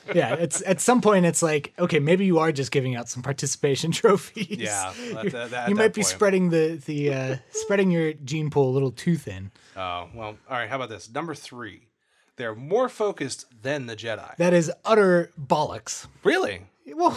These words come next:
Speaker 1: I mean, it's a picture of Darth Maul, and what happens to Darth Maul?
Speaker 2: He gets, yeah, overconfident.
Speaker 1: Literally, he gets overconfident and is killed
Speaker 2: That's
Speaker 1: for
Speaker 2: fair.
Speaker 1: it. <laughs>
Speaker 2: That's fair. That's, that's completely fair.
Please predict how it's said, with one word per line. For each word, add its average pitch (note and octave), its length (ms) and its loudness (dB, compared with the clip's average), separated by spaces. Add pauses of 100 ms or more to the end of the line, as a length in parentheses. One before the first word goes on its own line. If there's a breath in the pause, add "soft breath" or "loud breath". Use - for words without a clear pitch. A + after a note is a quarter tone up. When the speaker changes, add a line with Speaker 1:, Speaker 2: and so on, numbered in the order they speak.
Speaker 1:
I C4+ 80 0
mean, D4+ 160 -2
it's C#4+ 140 -2
a C#4 60 -2
picture C#4+ 340 2
of A3+ 100 4
Darth A3+ 280 4
Maul, G3 220 6
and D#3+ 180 -4
what F#3+ 160 4
happens E3+ 480 2
to E3+ 100 -2
Darth D#3+ 300 2
Maul? C#3 320 0
Speaker 2:
He A2 180 -10
gets, A2+ 400 -8
yeah, A#2 260 -4
overconfident. C3 720 -4
Speaker 1:
Literally, B3+ 300 8
he G#3 120 0
gets G3+ 300 2
overconfident F3+ 800 2
and D3 140 -6
is C#3 160 -4
killed G2 440 -8
Speaker 2:
That's G#2+ 140 -14
Speaker 1:
for B2+ 120 -2
Speaker 2:
fair. F#2 100 -6
Speaker 1:
it. G2 120 -16
<laughs> G3+ 140 -4
Speaker 2:
That's - 140 -18
fair. A2+ 300 -2
That's, G#3+ 200 -2
that's E3 160 -2
completely D3+ 360 -2
fair. A2 260 -4